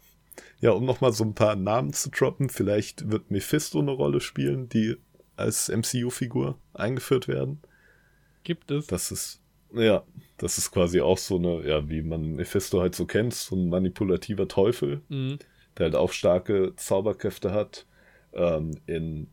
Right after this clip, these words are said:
Speaker 1: den Comics zu Infinity War, die ich auch tatsächlich gelesen hab, ausnahmsweise hab ich das mal nicht nur aus dem Internet, <laughs> da spielt er auch eine Rolle als Berater von Thanos.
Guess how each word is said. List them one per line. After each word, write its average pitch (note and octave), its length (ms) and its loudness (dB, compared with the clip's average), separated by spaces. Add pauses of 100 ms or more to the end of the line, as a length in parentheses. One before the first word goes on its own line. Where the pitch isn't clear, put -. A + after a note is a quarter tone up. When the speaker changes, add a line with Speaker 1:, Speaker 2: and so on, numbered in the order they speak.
Speaker 1:
den E2+ 160 0
Comics - 640 -2
zu F2 360 -4 (320)
Infinity F#2 560 -4
War, F2+ 300 2 (1000)
die - 60 -6
ich D#2 140 -2
auch D2+ 100 0
tatsächlich - 500 -6
gelesen E2 420 -2
hab, D2+ 200 -8
ausnahmsweise D#2+ 540 -4
hab D#2+ 100 -4
ich - 140 -8
das - 160 -6
mal E2 80 -2
nicht F2 260 -2
nur F#2 260 2
aus F2 180 -4
dem D2+ 140 -6
Internet, F#2 500 -2 (120)
<laughs> G#3 1040 2
da F2+ 160 6
spielt - 280 4
er F2 80 6
auch D2+ 140 2
eine F2+ 80 2
Rolle D2+ 260 4
als - 200 2
Berater D2+ 400 0
von D#2 180 -4
Thanos. C#2+ 640 -2